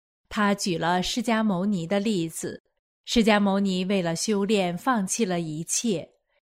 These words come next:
名誉、财富、父母、妻子和儿子。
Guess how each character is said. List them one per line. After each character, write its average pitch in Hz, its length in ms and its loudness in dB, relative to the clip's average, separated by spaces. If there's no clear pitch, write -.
名 196 340 4
誉、 202 560 0
财 165 380 -2
富、 185 560 -6
父 285 300 -2
母、 175 500 0
妻 254 320 2
子 202 340 -4
和 185 220 -2
儿 160 340 -2
子。 - 420 -8